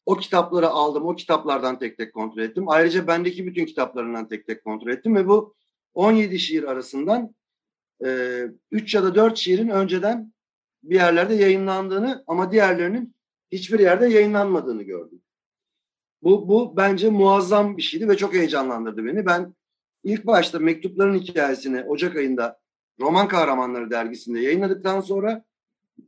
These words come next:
şiirlerin hikayesinde ayrıca biraz evvel Kansu Şarman'ın da belirttiği gibi Müteferrika'nın geçen hafta çıkan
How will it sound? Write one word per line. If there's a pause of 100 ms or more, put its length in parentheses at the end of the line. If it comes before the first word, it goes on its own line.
şiirlerin
hikayesinde
ayrıca
biraz
evvel (360)
Kansu
Şarman'ın
da
belirttiği
gibi (300)
Müteferrika'nın
geçen
hafta
çıkan